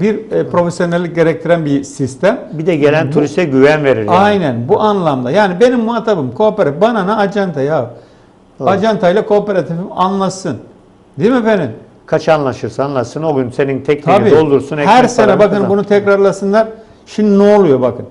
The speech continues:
Speaker 1: Benim teknem, e, bir turisti atıyorum on dolara götürüyor. Baktım benim tek, öbür senin teknen boş, götüremiyorsun.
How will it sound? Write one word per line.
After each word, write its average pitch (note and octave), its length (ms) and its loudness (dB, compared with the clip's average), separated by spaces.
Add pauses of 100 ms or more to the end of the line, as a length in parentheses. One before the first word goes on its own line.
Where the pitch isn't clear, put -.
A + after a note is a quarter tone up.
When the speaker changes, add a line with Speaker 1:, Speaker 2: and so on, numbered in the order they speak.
(480)
Speaker 1:
Benim G3+ 280 0
teknem, D3 520 0 (680)
e, D#3+ 220 0
bir F#3+ 120 -4
turisti G3 580 -2 (260)
atıyorum G3+ 360 2
on G3+ 280 0
dolara E3+ 300 4
götürüyor. A2+ 580 -4 (1800)
Baktım E3+ 640 0
benim G3 240 2
tek, G3+ 280 0
öbür F#3 240 4 (100)
senin G3+ 340 2
teknen F3 460 0 (180)
boş, F3 400 2 (100)
götüremiyorsun. F#3 800 -2